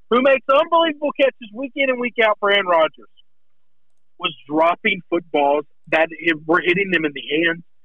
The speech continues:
Now, he had to make a move on the ball, but they were easily catchable, and I've seen him make those catches ten times a game,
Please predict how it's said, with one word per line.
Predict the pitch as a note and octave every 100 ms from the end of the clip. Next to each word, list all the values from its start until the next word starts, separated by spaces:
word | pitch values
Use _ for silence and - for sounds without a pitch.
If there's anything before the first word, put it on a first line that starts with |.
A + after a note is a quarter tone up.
| - G#3
Now, | G#3+
he | A3+
had | A#3+ A3
to |
make | G#3 F#3+
a | F3+
move | F3 G#3 E3+
on | D3
the |
ball, | C#3 C3+ F3 D3+ - - - F3+
but | D#3
they | F#3
were | B3 G3 -
easily | - B3 A#3+ A3+ -
catchable, | F#3+ F#3 G3+ A3+ A#3
and | F#3
I've | F3+ - E3+
seen | F#3
him | F3
make | E3+ E3
those | E4+ - -
catches | E3+ F3+ E3 - -
ten | D#3 E3+ E3 D#3
times | D#3+ E3 D#3+
a | C#3
game, | A#2 A#2+ A#2+ A#2+ G2